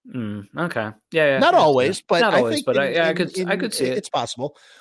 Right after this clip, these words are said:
Speaker 2: What happened? We already talked about the
Speaker 1: Yeah.
Speaker 2: wilderness baby. Um, why is Taisha sleepwalking and having visions? This is, um,
Speaker 1: Yeah, I
Speaker 2: a, a
Speaker 1: don't know.
Speaker 2: mystery that is yet to be solved. It has to do with the man with no eyes. It's absolutely creepy, and it kinda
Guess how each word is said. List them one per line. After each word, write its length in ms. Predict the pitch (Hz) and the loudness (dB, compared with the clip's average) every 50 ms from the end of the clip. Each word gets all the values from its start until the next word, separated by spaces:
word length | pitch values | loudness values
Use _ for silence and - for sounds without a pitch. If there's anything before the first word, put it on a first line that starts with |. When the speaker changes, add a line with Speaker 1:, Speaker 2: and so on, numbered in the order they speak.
| _ _ | _ _
Speaker 2:
What 140 | 143 151 160 | 0 2 2
happened? 300 | 160 156 147 - 156 - | 2 0 -2 -4 -4 -2
We 100 | 151 165 | 0 2
already 160 | 165 185 185 | 2 2 2
talked 240 | - - 160 147 - | 0 0 -2 -2 -2
about 140 | 165 151 - | -2 -4 -2
the 60 | 143 | -2
Speaker 1:
Yeah. 60 | 131 127 | 0 0
Speaker 2:
wilderness 360 | 117 107 104 110 110 104 - | 0 -2 -4 -6 -8 -10 -10
baby. 500 | 92 104 107 107 98 107 110 120 143 151 - | -8 -6 -6 -4 -4 -6 -6 -8 -8 -8 -4
Um, 460 | 120 120 120 120 120 120 123 127 - _ _ - _ _ _ _ | -2 0 0 0 0 -2 -6 -10 -14 _ _ -20 _ _ _ _
why 200 | - 120 127 139 | -4 -2 0 0
is 120 | 160 175 - | 0 -2 -2
Taisha 400 | - 170 151 151 143 - - 135 | -4 -4 -4 -4 -4 -6 -6 -6
sleepwalking 680 | - - - 170 185 180 - 131 113 113 - - 127 | -6 -4 -4 -4 -4 -4 -2 -2 -2 -2 -4 -8 -12
and 60 | 110 104 | -8 -8
having 240 | 107 98 113 107 | -8 -8 -8 -8
visions? 340 | 104 139 143 107 110 90 - | -8 -8 -8 -8 -10 -12 -12
This 240 | - 107 120 - - | -8 -6 -6 -6 -6
is, 160 | 165 143 - - | -6 -8 -4 -2
um, 460 | 160 147 135 135 127 120 120 120 113 127 | 0 2 2 2 0 -2 -6 -10 -14 -14
Speaker 1:
Yeah, 120 | 110 104 | -12 -8
I 220 | 98 104 127 - - | -6 -6 -4 -4 -4
Speaker 2:
a, 20 | |
a 40 | 123 | -4
Speaker 1:
don't 20 | |
know. 80 | 120 117 | -4 -4
Speaker 2:
mystery 400 | 127 135 - - - 151 143 147 | -4 -4 -4 -6 -6 -6 -6 -6
that 140 | 135 131 123 | -4 -4 -6
is 140 | 113 - - | -6 -6 -6
yet 140 | 127 123 | -6 -6
to 80 | - 120 | -6 -10
be 60 | 123 120 | -12 -10
solved. 300 | - - 123 123 123 123 | -6 -4 -4 -4 -4 -6
It 80 | - | -6
has 240 | - 131 139 139 - | -4 -4 -4 -4 -6
to 80 | - 135 | -10 -8
do 200 | 120 135 127 131 | -6 -6 -4 -4
with 120 | 135 - | -6 -8
the 80 | - 120 | -10 -12
man 460 | 110 110 113 120 120 127 131 139 139 - _ _ _ _ _ _ _ _ | -10 -10 -8 -6 -6 -6 -8 -10 -12 -16 _ _ _ _ _ _ _ _
with 160 | - 120 - 113 | -10 -10 -8 -2
no 280 | 117 127 127 143 156 - | 0 2 2 2 2 2
eyes. 360 | 127 117 117 120 131 131 - - | 0 0 0 0 -2 -4 -4 -6
It's 140 | 131 - - _ | -8 -10 -6 _
absolutely 720 | - 131 156 190 175 - - 196 190 170 170 - 147 143 | -2 -2 -2 -2 -2 -2 0 2 2 2 2 2 0 -4
creepy, 580 | 135 - - 147 139 131 - - 120 110 113 117 | -4 -4 -6 -4 -4 -4 -4 -6 -6 -6 -6 -4
and 160 | - 127 120 | -2 -2 -4
it 120 | 135 - - | -4 -6 -6
kinda 420 | - 151 165 165 170 156 151 147 | -4 -4 -2 2 2 2 0 0